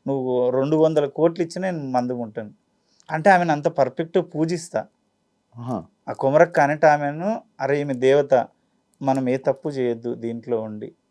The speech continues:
Speaker 2: ఓకే, బా, సూపర్.
Speaker 1: ఎందుకంటే ఆమె వల్లే కదా మేము బతుకుతున్నాము.
Speaker 2: అవును, అవును.
Speaker 1: ఆమెను నమ్ముకొని దగ్గర దగ్గర ఒక ఇరవై మంది ఆర్టిస్టులు ఉన్నారు
Speaker 2: అవును.
Speaker 1: నా చేతి కింద.
Speaker 2: అవును.
Speaker 1: ఆమె వల్లే బతుకుతున్నారు అందరూ.
Speaker 2: అవును,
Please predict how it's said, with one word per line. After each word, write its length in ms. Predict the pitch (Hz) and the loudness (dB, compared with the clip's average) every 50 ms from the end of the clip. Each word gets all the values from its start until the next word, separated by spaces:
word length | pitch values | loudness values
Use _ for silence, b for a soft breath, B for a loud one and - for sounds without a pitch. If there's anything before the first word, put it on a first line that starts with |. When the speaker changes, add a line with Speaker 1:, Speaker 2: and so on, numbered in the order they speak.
| _ _ _ _ _ - | _ _ _ _ _ -20
Speaker 2:
ఓకే, 180 | 95 - - _ _ _ - | -20 -20 -20 _ _ _ -14
బా, 120 | 87 87 82 - _ _ _ _ _ _ _ - | -14 -14 -14 -14 _ _ _ _ _ _ _ -10
సూపర్. 240 | 95 85 - 85 - _ _ _ _ - | -10 -8 -8 -12 -16 _ _ _ _ -4
Speaker 1:
ఎందుకంటే 600 | 139 147 160 196 196 202 185 180 202 233 247 - - | -2 0 2 4 6 4 6 8 6 6 6 6 2
ఆమె 260 | 143 135 139 156 170 | -2 -4 -4 0 2
వల్లే 320 | 180 196 202 196 196 185 170 | 4 6 6 6 6 6 6
కదా 140 | 160 160 165 | 6 6 4
మేము 200 | 160 151 147 139 | 2 -2 2 4
బతుకుతున్నాము. 640 | 131 127 143 139 139 - 160 - - - 139 143 | 4 4 4 0 -6 -6 -4 -2 0 0 -2 -2
Speaker 2:
అవును, 120 | 147 - | -6 -6
అవును. 160 | 113 104 95 - - | -6 -6 -8 -6 -4
Speaker 1:
ఆమెను 260 | - 135 143 147 147 | -2 -2 -2 -2 -2
నమ్ముకొని 500 | 143 139 131 143 156 156 - 180 180 180 | -2 -2 -4 -4 -4 -4 -2 -2 -2 0
దగ్గర 320 | 165 147 139 135 143 156 160 | 0 0 2 2 2 2 4
దగ్గర 300 | 156 156 143 151 151 160 | 4 4 4 2 2 2
ఒక 140 | 151 - 151 | 0 0 0
ఇరవై 160 | 135 135 135 | 0 0 0
మంది 220 | 135 135 131 123 | 0 0 0 0
ఆర్టిస్టులు 500 | 120 120 120 - 170 160 - - 160 143 | 0 0 0 -2 -8 -12 -10 -8 -8 -6
ఉన్నారు 260 | 131 117 110 104 104 - - | -6 -6 -6 -8 -10 -12 -12
Speaker 2:
అవును. 140 | 95 85 120 | -10 -8 -6
Speaker 1:
నా 160 | 117 - 131 | -4 -2 -2
చేతి 120 | 127 120 120 - | -4 -4 -4 -6
కింద. 160 | 131 120 107 | -8 -8 -8
Speaker 2:
అవును. 400 | 104 - _ _ _ 95 82 - _ _ _ _ _ | -8 -12 _ _ _ -16 -16 -16 _ _ _ _ _
Speaker 1:
ఆమె 280 | - 120 117 123 139 147 | -4 -2 -2 0 0 2
వల్లే 380 | 151 156 156 156 165 185 202 220 | 4 4 4 4 4 4 4 4
బతుకుతున్నారు 640 | 196 160 147 131 143 147 135 - 160 147 135 120 120 | 4 4 4 2 2 -4 -6 -6 -2 0 2 2 2
అందరూ. 260 | 113 113 110 113 104 - - | 0 0 -2 -6 -6 -4 -4
Speaker 2:
అవును, 160 | 101 87 - | -6 -6 -6